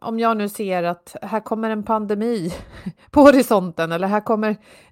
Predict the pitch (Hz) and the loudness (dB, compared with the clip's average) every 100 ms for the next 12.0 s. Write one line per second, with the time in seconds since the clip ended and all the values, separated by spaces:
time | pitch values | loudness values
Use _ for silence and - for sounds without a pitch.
0 | - - 269 277 294 240 - 220 285 285 | -14 -6 -2 2 2 2 -2 -2 -2 0
1 | 262 220 196 185 156 151 156 165 - - | -2 -2 -2 -2 -2 -2 -6 -8 -16 -20
2 | - - - 233 202 190 185 180 170 170 | -20 -16 -8 -2 -2 -2 -4 -4 -4 -2
3 | 190 190 165 160 170 160 147 147 165 190 | 0 2 2 0 -2 -4 -4 -4 -2 -2
4 | 165 165 - 160 160 160 _ _ - - | -2 -6 -6 -2 0 -2 _ _ -20 -20
5 | - 196 175 - - - - 143 185 175 | -8 -4 -2 -4 -8 -10 -10 -6 0 0
6 | 175 170 175 175 196 185 175 180 190 165 | 0 -6 -10 2 6 6 6 4 2 0
7 | - - 175 175 160 143 139 - 170 151 | -4 2 2 2 -4 -4 -8 -8 -8 -6
8 | 151 - 175 190 180 151 147 180 285 - | -4 0 0 0 0 -2 -2 0 0 0
9 | 220 - 165 185 220 202 202 160 - - | -4 0 4 4 4 -2 -4 -6 -10 -12
10 | - - - 220 - - 208 160 _ 214 | -14 -14 -10 -10 -10 -6 -6 -6 _ -6
11 | 269 311 320 165 - - - - - | -2 0 -2 -6 -8 -10 -10 -14 -18